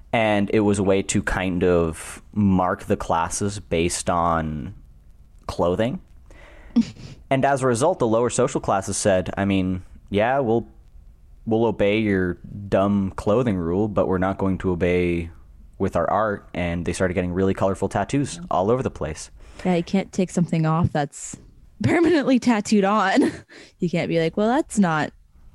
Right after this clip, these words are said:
Speaker 2: your class's proper f-, wear."
Speaker 1: Yeah, how are you going to implement a dress code on something that someone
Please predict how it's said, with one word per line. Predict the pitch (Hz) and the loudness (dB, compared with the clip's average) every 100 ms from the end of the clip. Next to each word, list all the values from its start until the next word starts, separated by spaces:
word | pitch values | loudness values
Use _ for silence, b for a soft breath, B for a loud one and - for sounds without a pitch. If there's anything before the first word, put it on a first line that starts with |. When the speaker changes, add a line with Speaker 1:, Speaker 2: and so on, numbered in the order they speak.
| 180 | -4
Speaker 2:
your | 160 147 151 - - - | 0 0 -2 -12 -20 -16
class's | - 156 151 - - 151 - - - - - | -6 -2 -2 -4 -8 -10 -12 -14 -20 -20 -6
proper | 165 156 - 147 147 143 _ - - - - - - - - - | -4 -2 -2 -2 -2 -4 _ -20 -20 -20 -20 -20 -20 -20 -20 -20
f-, | - | -6
wear." | - 175 170 147 160 190 _ _ _ - - B B B B B | 0 2 2 2 0 -2 _ _ _ -20 -20 B B B B B
Speaker 1:
Yeah, | 117 | 0
how | 95 110 | 0 0
are | 120 | 0
you | 117 | 2
going | 110 107 104 | 2 2 0
to | - 104 95 | 0 2 2
implement | 101 104 101 92 | 0 2 2 0
a | |
dress | 92 92 - | 0 0 0
code | 101 92 | 0 2
on | 85 | 0
something | - 85 - 82 80 | -2 -4 -2 -4 0
that | 82 | -2
someone | - 85 80 78 80 | -2 -4 -2 -4 -8